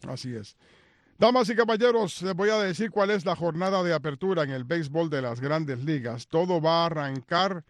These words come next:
el veintiséis de marzo, que es un jueves. Oigan esto,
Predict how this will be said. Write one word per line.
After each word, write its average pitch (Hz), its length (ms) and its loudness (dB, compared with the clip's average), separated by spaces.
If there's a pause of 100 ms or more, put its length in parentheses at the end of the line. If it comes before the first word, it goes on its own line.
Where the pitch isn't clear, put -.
(280)
el 175 260 0
veintiséis 175 800 0
de 196 120 2
marzo, 185 440 0
que 151 200 -4
es 175 140 -6
un 160 160 -2
jueves. 135 500 0
Oigan 175 360 0
esto, 160 420 -2